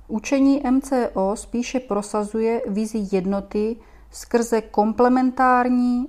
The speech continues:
různosti a doplňování se, ve které lidé všech světových náboženství přijmou perspektivu vzájemného respektu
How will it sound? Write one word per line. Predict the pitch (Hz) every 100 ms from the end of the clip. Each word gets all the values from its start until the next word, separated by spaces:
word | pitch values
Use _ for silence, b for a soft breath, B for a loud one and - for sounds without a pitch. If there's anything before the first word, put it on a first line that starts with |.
| -
různosti | 190 220 220 240 247 - - 247
a | 202
doplňování | 202 202 202 196 196 196 196 196 196
se, | - 202 208 233 b b b -
ve | 214
které | 226 - 269 269
lidé | 240 226 262 269
všech | 269 254 262
světových | - 233 240 254 247 226
náboženství | 208 202 208 220 220 - 220 226 233 240 B B B
přijmou | - - 240 240 226
perspektivu | 214 214 226 - 247 - 247 254
vzájemného | 240 220 208 214 226 233 240 233
respektu | 196 196 - 208 - 220 220